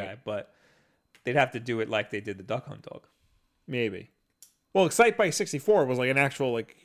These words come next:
Speaker 2: Oh, sixty-four.
Speaker 1: sixty-four, yeah.
Speaker 2: I'm all screwed up. No, they gotta do, they gotta do it like what they did with Duck Hunt Dog.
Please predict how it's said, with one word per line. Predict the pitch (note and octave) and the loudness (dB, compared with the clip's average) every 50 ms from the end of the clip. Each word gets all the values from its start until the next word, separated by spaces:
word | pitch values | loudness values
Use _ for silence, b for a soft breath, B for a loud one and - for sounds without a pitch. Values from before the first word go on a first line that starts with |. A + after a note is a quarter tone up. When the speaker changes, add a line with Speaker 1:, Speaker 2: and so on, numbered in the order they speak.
| _ _ _ - | _ _ _ 4
Speaker 2:
Oh, | G3+ E3 | 4 6
sixty-four. | D#3 - - B3+ C4 - - - A3 E3 - - D3+ B2+ A2 | 4 2 0 0 0 0 -2 -6 -6 -4 -4 -2 0 0 0
Speaker 1:
sixty-four, | - - - B2 - D#3 D3+ C3 A2+ A#2+ | 0 -4 -6 -4 0 2 2 2 4 2
yeah. | B2+ A2+ G2+ G#2 - _ _ _ _ | 0 0 -2 -6 -12 _ _ _ _
Speaker 2:
I'm | - A#2 G#2 | -18 -16 -16
all | F#2 | -16
screwed | - - - - - - | -18 -18 -20 -20 -20 -20
up. | - _ _ _ _ _ _ _ _ _ _ _ _ _ _ _ _ _ _ _ _ _ _ _ | -20 _ _ _ _ _ _ _ _ _ _ _ _ _ _ _ _ _ _ _ _ _ _ _
No, | D#3 D3 A#2 F#2 F2+ G2+ | -10 -8 -8 -8 -8 -8
they | D3 | -4
gotta | E3 F#3+ D#3+ C3 A#2 | -2 -2 0 -2 -2
do, | A#2+ A#2+ A2+ G#2 G2+ G2+ - _ - - _ - - - _ | -4 -6 -10 -10 -12 -14 -18 _ -20 -20 _ -20 -20 -14 _
they | - C3 | -4 0
gotta | C3 C3+ B2+ A#2+ A2+ | 0 2 2 0 -2
do | A#2+ C3 B2+ B2 | -4 -4 -4 -4
it | A2+ | -4
like | A2 A2 A#2 - - | -4 -6 -6 -8 -12
what | B2 G#2+ | -10 -8
they | G#2+ G2+ | -8 -8
did | G#2+ G#2 | -8 -8
with | F#2+ F#2 G2 | -10 -10 -12
Duck | - G2 G2 - | -12 -14 -14 -14
Hunt | - - - | -16 -16 -16
Dog. | - - - | -12 -10 -10